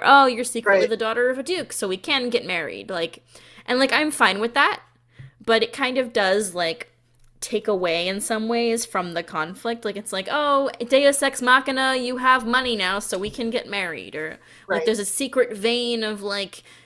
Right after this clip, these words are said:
Speaker 1: copper on our land, so we're all set. Like, I don't
Speaker 2: Mm-hmm.
Speaker 1: mind, like, when that's properly foreshadowed and when there's, like, the, like, you know, capacity for that to happen, where it's like, "Oh, well, w-, it can work out." But for me, it's a lot more fun in some ways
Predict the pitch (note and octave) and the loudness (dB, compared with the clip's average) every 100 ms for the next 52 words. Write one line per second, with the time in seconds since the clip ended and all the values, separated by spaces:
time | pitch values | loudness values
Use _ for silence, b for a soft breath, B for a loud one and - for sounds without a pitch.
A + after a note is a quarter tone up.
0 | B - G3 - G#3 F#3+ F#3 F#3 F#3+ F#3 | B -2 -2 2 2 4 4 4 2 0
1 | F#3+ F#3+ F#3+ F3+ F#3+ F#3 F3+ F#3 - - | -2 -2 -2 -2 0 0 -2 -2 0 0
2 | - _ G#3 G3+ - b b b C4 D#4+ | 0 _ -2 -2 -4 b b b 0 0
3 | A3+ G#3 G3 G3+ G3+ G#3 - - G3 G3 | -2 0 0 -2 -4 -8 -10 -8 -4 -2
4 | F#3 F3 - F3+ E3 F#3 F3 D#3+ - D#3+ | 0 -2 0 0 0 -2 -2 -6 -8 -6
5 | - G#3 A3+ A#3 G3+ E3 E3 F#3 D#3+ D#3+ | 0 0 2 -2 -4 -8 -8 -8 -10 -12
6 | - - F3 F3+ E3+ D#3 - _ E3 D3+ | -16 -16 -10 -8 -8 -12 -16 _ -12 -12
7 | - - _ - F3+ E3 - - - F3+ | -12 -20 _ -14 -10 -10 -12 -6 -4 -4
8 | G3+ F3 F3 F3+ D3+ - F3+ D3 - G#3+ | -4 -8 -6 -4 -4 -6 -6 -6 -6 -8
9 | F3 E3 - - C4 A#3+ A#3 G#3+ - G3+ | -8 -8 -10 -2 0 4 2 2 -4 -8
10 | - F#3+ E3 D#3+ C#3 D3 _ B B B | -6 -6 -6 -8 -8 -10 _ B B B
11 | A3 B3 B3 C4 B3+ A3+ A3+ - - _ | -8 -4 -2 -2 -2 -2 -2 -4 -10 _
12 | - F#3+ F3 F3 - - D#3+ E3+ F#3 A3+ | -10 -6 -4 -6 -10 -6 -4 -4 -6 -4
13 | B3 B3 C4+ C4+ C#4 C#4+ - | -4 -2 -4 -4 -4 -6 -8